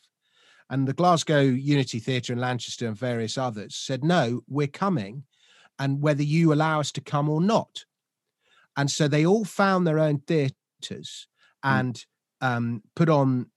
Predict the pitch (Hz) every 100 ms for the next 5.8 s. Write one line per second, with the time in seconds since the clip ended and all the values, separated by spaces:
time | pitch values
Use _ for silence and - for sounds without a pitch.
0 | _ - 131 135 135 123 - 135 104 107
1 | 135 - 127 123 139 143 139 139 135 135
2 | 127 - 131 107 - 131 131 120 117 127
3 | 127 95 - - - - - 131 123 170
4 | 160 - 156 165 156 151 139 143 139 -
5 | - 220 175 110 95 92 -